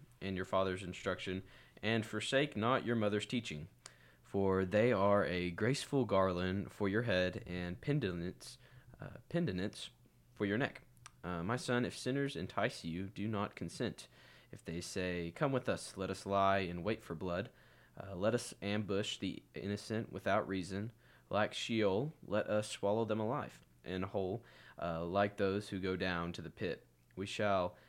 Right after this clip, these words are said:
uh, find all precious goods, and we shall fill our houses with plunder. Throw in your lot amongst,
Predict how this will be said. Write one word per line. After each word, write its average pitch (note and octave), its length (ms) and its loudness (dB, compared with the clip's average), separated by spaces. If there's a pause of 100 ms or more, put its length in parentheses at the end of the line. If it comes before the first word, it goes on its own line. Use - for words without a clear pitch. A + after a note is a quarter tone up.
(300)
uh, - 80 -14
find G#2+ 380 4
all G2+ 200 8
precious A2 420 0
goods, G#2+ 360 2
and F2+ 100 -2
we F#2 60 0
shall F2 200 -2
fill G#2+ 360 2
our G2+ 140 6
houses G2+ 440 2
with - 140 -14
plunder. G#2+ 480 2 (500)
Throw A#2+ 280 10
in A#2 280 4
your G#2+ 140 2
lot G#2 320 4
amongst, G2+ 580 -2